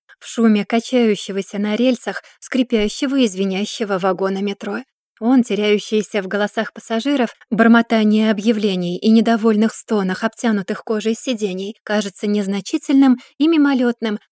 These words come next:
раздающимся где-то вдали от стремительно бегущих событий. Перешёптывание плотно впечатанных в пожелтевшую бумагу букв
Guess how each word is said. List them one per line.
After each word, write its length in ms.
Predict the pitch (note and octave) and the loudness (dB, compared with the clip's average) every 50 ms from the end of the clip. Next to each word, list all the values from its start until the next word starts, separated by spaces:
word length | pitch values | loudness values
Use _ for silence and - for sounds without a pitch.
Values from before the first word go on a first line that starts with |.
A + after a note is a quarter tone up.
| _ _ _ | _ _ _
раздающимся 840 | G#3 G#3+ G#3 F#3 F#3+ G3+ G3+ A3+ B3+ B3 - - G3+ - - G3+ | -2 -2 -2 0 -2 -2 0 -2 -2 -4 -4 -6 -8 -6 -6 -8
где-то 540 | F#3+ F#3 G#3+ G#3+ - A#3 G#3+ G#3 G3 - G#3 | -6 -6 -6 -6 -6 -6 -6 -4 -4 -4 -4
вдали 400 | G#3 G3+ B3+ D4 D4+ C4 A#3+ F#3+ | -4 0 0 2 2 2 2 0
от 220 | F3 - - G#3 - | 0 -2 -4 -6 -6
стремительно 640 | - - A#3 G#3+ G3+ G#3 G#3+ - C#4 B3+ B3+ B3+ A3 | -6 -4 -2 0 0 0 -2 -2 0 0 2 2 2
бегущих 500 | G3+ F#3+ F3 F#3 F#3+ F#3 - - G3+ - | 0 -2 -4 -4 -8 -8 -8 -12 -14 -14
событий. 680 | - - G#3+ G3 F#3 G3 G3 G#3 - - - A3 - - _ _ _ _ _ _ _ _ _ _ | -12 -10 -10 -8 -6 -6 -6 -6 -8 -8 -8 -8 -8 -10 _ _ _ _ _ _ _ _ _ _
Перешёптывание 920 | G#3+ G3+ G#3 G3 - A#3 A3+ - - A3 G3 G3+ G3+ G3 G3 F#3+ G3+ - - | -2 -2 -2 0 0 -2 -2 -2 -4 -4 -4 -2 -2 -2 -2 -4 -6 -8 -6
плотно 380 | - A3+ A#3+ A#3+ A#3 - A3 G#3 | 0 2 2 2 2 0 -2 -4
впечатанных 800 | - - - A3 - - A#3+ A3 G3+ - - F#3+ G3 G3 - - | -2 -2 -4 -4 -4 -2 -2 -2 -2 -4 -4 -6 -4 -6 -6 -8
в 140 | - - _ | -12 -14 _
пожелтевшую 840 | _ A3+ G3+ G#3 A3+ A3+ - - A#3+ A3+ G#3 - - - G#3 G3 G3 | _ -4 0 0 0 -2 0 0 0 -2 -2 -2 -6 -4 -2 -2 -2
бумагу 480 | F#3 G#3+ A3 G#3 G#3 G3 G3 F#3 G3 F#3+ | 0 2 2 2 2 0 -2 -2 -4 -4
букв 400 | F3 F#3 C4 E4+ - - - | -4 -2 -4 -4 -4 -6 -14